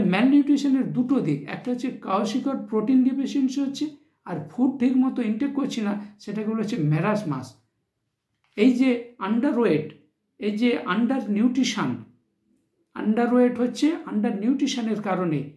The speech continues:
এই যে under nutrition, এটাকেই বলা হচ্ছে malnutrition, এটা হচ্ছে ম্যারাসমাস। আর protein ডেফিসিয়েন্সির জন্য হচ্ছে কাওশিকর।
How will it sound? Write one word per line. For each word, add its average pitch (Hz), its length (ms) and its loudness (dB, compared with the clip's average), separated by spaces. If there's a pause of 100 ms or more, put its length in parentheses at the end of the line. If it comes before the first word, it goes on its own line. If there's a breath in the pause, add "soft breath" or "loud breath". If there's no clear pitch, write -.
(140)
এই 202 120 -2
যে 208 100 0 (160)
under 247 340 2
nutrition, 240 440 -2 (280)
এটাকেই 254 380 0
বলা 240 140 0
হচ্ছে 233 180 -4 (140)
malnutrition, 190 680 -2 (280 loud breath)
এটা 202 280 -6
হচ্ছে 262 240 0 (400)
ম্যারাসমাস। 202 520 -2 (340)
আর 160 80 -10 (120)
protein 208 320 2 (100)
ডেফিসিয়েন্সির 208 580 -4
জন্য 202 160 -4
হচ্ছে - 240 -8
কাওশিকর। - 480 -6